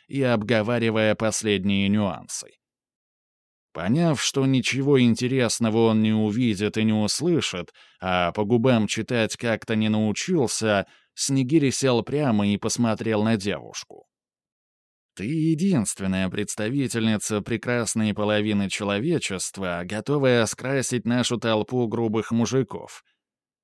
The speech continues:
Интересно, за какие заслуги Падре тебя пригласил? Мне всегда казалось, что он бывший моряк, для которого баба на борту".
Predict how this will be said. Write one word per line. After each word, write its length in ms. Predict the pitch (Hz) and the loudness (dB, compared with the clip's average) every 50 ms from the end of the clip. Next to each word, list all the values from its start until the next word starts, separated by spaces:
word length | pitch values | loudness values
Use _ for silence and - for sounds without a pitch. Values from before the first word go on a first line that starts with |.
| _ _ - | _ _ -8
Интересно, 880 | - 135 139 127 156 175 156 123 98 85 - - 92 85 80 78 82 87 | -6 -4 -2 0 0 2 2 2 0 -2 -4 -6 -6 -8 -8 -8 -8 -8
за 120 | 92 113 | -8 -6
какие 360 | 107 135 139 - 196 202 185 | -4 -4 -4 -2 0 2 2
заслуги 580 | 156 127 151 147 127 - - 170 185 165 139 151 | 2 2 2 0 0 0 0 0 0 0 0 -2
Падре 480 | - - 135 147 165 160 143 156 151 135 | -2 -2 -2 -2 -2 -2 0 -2 -2 -2
тебя 320 | - 143 127 147 147 135 | -2 -2 0 0 0 0
пригласил? 720 | - 156 139 135 156 165 165 147 - - 95 - - - - _ _ _ _ _ _ _ _ _ _ _ _ _ _ - | 0 -2 0 2 2 4 2 2 0 -4 -8 -10 -14 -16 -20 _ _ _ _ _ _ _ _ _ _ _ _ _ _ -12
Мне 400 | - - 92 110 139 165 170 147 | -8 -6 -4 -2 -2 0 -2 -2
всегда 420 | 123 - - 151 127 127 156 143 | -2 -2 -2 -2 0 0 0 0
казалось, 720 | - 135 131 123 98 117 135 156 160 147 135 131 113 - - | 0 0 0 0 0 0 0 2 2 4 4 2 2 0 -2
что 280 | - - - 127 135 | -4 -2 -2 0 0
он 220 | 143 143 135 123 113 | 2 2 2 2 2
бывший 460 | 131 147 147 127 - - 147 139 127 | 2 0 0 0 -2 0 0 2 4
моряк, 680 | 123 120 117 113 139 170 165 120 90 - - - - - | 4 4 4 4 4 4 2 2 2 0 -6 -14 -16 -12
для 240 | - 98 95 104 104 | -10 -6 -4 -4 -2
которого 560 | - 120 117 - 139 135 127 123 117 117 113 | 0 -2 0 2 2 2 2 2 2 2 2
баба 400 | 107 104 139 170 180 160 131 120 | 2 2 2 2 2 4 4 4
на 120 | 113 110 101 | 4 2 2
борту". 640 | 101 107 110 107 104 - - 101 95 92 87 71 | 2 2 2 2 0 -2 -2 -2 -2 -2 -4 -8